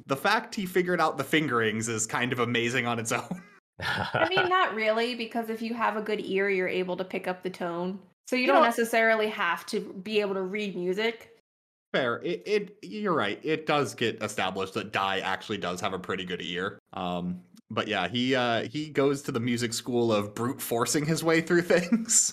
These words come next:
Speaker 1: Um, and essentially he, what he gets told is, um, he is playing on the bank of a river and is constantly just like, "Yeah, I have to play so loud because I can't even hear myself because it just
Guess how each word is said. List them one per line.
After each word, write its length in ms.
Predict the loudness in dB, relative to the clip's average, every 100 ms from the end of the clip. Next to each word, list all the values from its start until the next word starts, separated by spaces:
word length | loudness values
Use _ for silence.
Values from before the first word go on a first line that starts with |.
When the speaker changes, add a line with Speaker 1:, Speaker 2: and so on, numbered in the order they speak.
| -6 -10
Speaker 1:
Um, 520 | -6 -4 -4 -6 -12 -6
and 360 | -2 0 0 -2
essentially 600 | 0 0 2 2 2 2 -2
he, 100 | -2
what 200 | -2 0
he 120 | -2
gets 220 | -4 -2
told 300 | 0 2 2
is, 240 | 0 -2
um, 420 | 0 0 0 -4 -10
he 440 | -14 -6 -2 -2 -2 -2
is 260 | -2 -4
playing 400 | -6 0 2 2
on 120 | 2
the 80 | 0
bank 320 | 2 0 2
of 80 | 0
a 60 | 0
river 480 | 0 2 0 -2 -2
and 360 | -4 -2 -4 -6
is 100 | -6
constantly 500 | -2 -2 -4 -6 -4
just 220 | -4 -2
like, 220 | -2 0 0
"Yeah, 100 | 0
I 60 |
have 140 | -2 -6
to 60 |
play 240 | 0 2 2
so 200 | 2 2
loud 340 | 2 0 0
because 220 | -2 -2
I 80 | -4
can't 240 | -2 0 0
even 200 | 0 -2
hear 260 | 0 0
myself 560 | 0 -2 0 0 -2 -4
because 240 | -4 -2
it 100 | -2
just 180 | -6